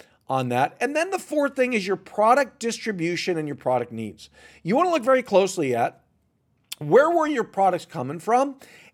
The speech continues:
and what products do you have that maybe you weren't selling last year that you could expand out to make up a shortfall. Because sometimes what happens is we just get in that rut of familiarity with our products where we're doing the same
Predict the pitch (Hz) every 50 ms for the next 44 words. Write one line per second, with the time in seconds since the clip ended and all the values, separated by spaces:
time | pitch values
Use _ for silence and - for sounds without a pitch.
0 | _ _ - 262 285 294 254 180 151 160 214 214 208 - - _ _ - 160 190
1 | 294 320 - - - - 269 285 285 277 262 - - - 226 196 190 180 190 233
2 | 247 247 208 185 170 165 160 160 214 302 370 440 440 392 349 320 277 254 285 294
3 | 285 208 - - - - 262 311 381 349 277 196 160 147 139 135 131 127 - -
4 | - 127 123 127 131 190 208 - - - - _ _ _ - 202 214 196 185 220
5 | 262 269 269 277 277 269 269 - - - - - - - 190 190 190 180 170 165
6 | - - 220 226 202 165 160 - - - - 185 190 165 151 156 160 - 165 170
7 | - - 190 - - 240 277 302 - - - 147 123 101 - - _ _ - -
8 | - - - _ - 220 196 233 208 - - 269 349 453 - - 269 262 233 180
9 | 185 180 165 156 180 240 277 269 226 180 156 131 143 139 143 151 - - _ _
10 | - 214 320 392 403 453 415 - - - 226 233 240 240 - 220 185 175 165 160
11 | 156 151 160 151 160 170 185 202 - - 160 151 160 170 165 156 139 139 135 151
12 | 185 214 247 277 285 262 - - - - _ _ 180 180 180 175 165 151 135 -
13 | - 170 147 151 202 254 277 269 - 202 202 185 190 175 185 202 208 208 208 190
14 | 180 - - 185 185 190 202 202 208 208 214 220 208